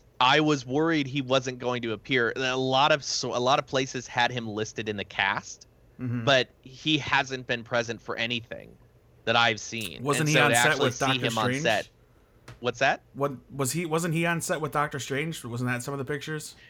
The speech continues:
Speaker 1: Yeah, that was what. Yeah, that was the one that dropped today. But
Speaker 2: Yeah.
Speaker 1: yesterday it was just him
Speaker 2: Oh,
Speaker 1: on
Speaker 2: right.
Speaker 1: set, and then today we see him with Doctor Strange. So, like,
Speaker 2: Woo!
Speaker 1: I, I,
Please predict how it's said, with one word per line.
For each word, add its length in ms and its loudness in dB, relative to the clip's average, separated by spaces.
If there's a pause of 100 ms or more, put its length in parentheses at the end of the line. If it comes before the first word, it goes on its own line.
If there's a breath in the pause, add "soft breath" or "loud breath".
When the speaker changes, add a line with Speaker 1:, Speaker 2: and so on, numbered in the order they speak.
(140)
Speaker 1:
Yeah, 200 6
that 160 6
was 140 0
what. 240 0
Yeah, 180 4
that 160 2
was 120 -4
the 80 -2
one 120 -4
that 100 -6
dropped 260 0
today. 340 2
But 100 -6
Speaker 2:
Yeah. 120 0
Speaker 1:
yesterday 380 0
it 40 -2
was 140 -6
just 240 -4
him 420 -2 (240)
Speaker 2:
Oh, 60 4
Speaker 1:
on 140 4
Speaker 2:
right. 60 -2 (100)
Speaker 1:
set, 300 0
and 160 -4
then 140 -2
today 300 2
we 120 -4
see 220 -4
him 260 -4
with 220 -4
Doctor 320 0
Strange. 420 -8
So, 320 -4
like, 460 2
Speaker 2:
Woo! 60 8
Speaker 1:
I, 260 4
I, 80 0